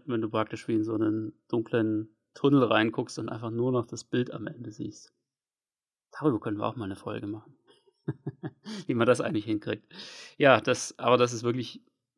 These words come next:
eigentlich so der, der wichtigste Punkt, warum wir das Ganze hier überhaupt machen. Deshalb habe ich das auch so ein bisschen bewusst an die letzte Stelle gesetzt.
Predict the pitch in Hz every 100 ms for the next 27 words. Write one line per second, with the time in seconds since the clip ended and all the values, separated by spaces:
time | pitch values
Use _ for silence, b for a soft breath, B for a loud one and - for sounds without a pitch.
0 | _ - 120 117 123 110 117 113 113 113
1 | 110 117 120 - 127 - 123 120 110 127
2 | 123 104 107 104 107 104 107 107 - 107
3 | 120 139 - 113 110 110 110 107 110 -
4 | - 107 - - 113 107 107 120 - -
5 | 110 113 110 120 - 110 - - 101 107
6 | - 113 - -